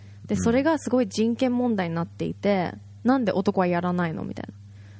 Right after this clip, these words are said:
Speaker 1: ら結局女性に手術をさせる。
Speaker 2: Yeah.
Speaker 1: その弱い立場としてっ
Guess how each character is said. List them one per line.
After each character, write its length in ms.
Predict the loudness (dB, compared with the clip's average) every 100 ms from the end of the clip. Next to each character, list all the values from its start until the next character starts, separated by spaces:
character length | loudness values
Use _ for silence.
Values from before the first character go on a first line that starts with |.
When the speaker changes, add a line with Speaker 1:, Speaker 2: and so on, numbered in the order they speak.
| -6 -2
Speaker 1:
ら 40 |
結 180 | 0 0
局 220 | 0 0
女 140 | 0 0
性 260 | 2 2
に 180 | 2 0
手 180 | 2 2
術 240 | 2 0 0 2
を 260 | 4 2 -4 -12 -20 -6
さ 120 | -4
せ 180 | 0 0
る。 240 | 2 -2 -6 -16 -20 -20 -18 -4
Speaker 2:
Yeah. 260 | -2 -2 -4 -8
Speaker 1:
そ 100 | -4
の 100 | 0
弱 240 | 4 4 4
い 60 | 0
立 220 | -4 -2
場 180 | -2 -4 -8
と 100 | -8
し 120 | -6
て 180 | -4
っ 40 | -4